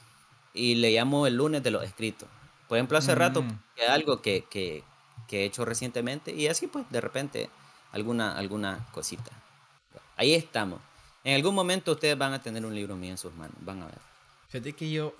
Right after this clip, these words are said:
Speaker 2: por lo menos que yo, yo, yo no me considero escritor jamás, pero sí hay un par de, de cosas que a veces cuando escribo para mi canal de mitos y leyendas, creo
Speaker 1: Ujú.
Speaker 2: que a veces lo difícil de escribir es cuando te bloqueas, loco. Y eso suele pasar mucho, creo yo.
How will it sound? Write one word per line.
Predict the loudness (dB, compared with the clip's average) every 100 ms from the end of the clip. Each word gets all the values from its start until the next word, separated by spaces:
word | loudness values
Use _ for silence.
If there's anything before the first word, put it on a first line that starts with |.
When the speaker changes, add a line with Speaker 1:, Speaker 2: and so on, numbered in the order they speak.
| -8
Speaker 2:
por | -4
lo | 0
menos | 2 2 0
que | 0 -2
yo, | -2 -4
yo, | -2 -2
yo | 0 0
no | 2
me | 2
considero | 2 4 2 4
escritor | 0 -2 -6 -4 -4
jamás, | -4 0 0 0 -10 _ _ _ _ _
pero | 2 4
sí | 4 4
hay | 4
un | 4 4
par | 4 4
de, | 4 2
de | 0 -2
cosas | -2 -2 -2
que | 2
a |
veces | 2 0 -4
cuando | -2 -2
escribo | 0 0 -2
para | 0 0
mi | 0
canal | -2 0 0 0
de | 0 2
mitos | 0 -2 -4
y | -2
leyendas, | -2 0 0 0 -2 -6 _ _ _ _ _ _ _ _ -20 _ _ -2
creo | 2 4
Speaker 1:
Ujú. |
Speaker 2:
que | 4
a |
veces | 4 4 2
lo | 2
difícil | 2 0 -2 -2 -2 -4 _
de | -10
escribir | -8 -4 -2 0
es | 0
cuando | -2 -2
te | -2
bloqueas, | -2 -2 -6 -8 -8
loco. | -12 -16 _ _ _ _ _ _ _ _ _ -20 _ _ _ _ -6
Y | -4
eso | -2
suele | -2 2 2 2
pasar | 0 0 0
mucho, | 0 -2 -4
creo | -4 -2
yo. | 0 -2